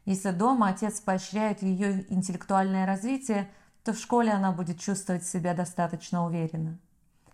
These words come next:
Однако, если ей дают понять, что хорошую девочку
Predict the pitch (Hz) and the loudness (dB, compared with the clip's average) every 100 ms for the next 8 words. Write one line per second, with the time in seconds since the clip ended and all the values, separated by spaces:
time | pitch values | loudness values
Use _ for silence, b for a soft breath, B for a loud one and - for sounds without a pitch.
0 | b b b 190 180 233 240 220 226 226 | b b b 2 4 2 2 2 2 0
1 | 220 196 220 202 208 202 202 208 254 247 | 0 2 2 4 2 0 0 2 0 0
2 | 185 185 196 202 - 180 180 214 196 - | -2 0 0 0 -2 -2 0 0 0 -2
3 | 185 175 | -4 -4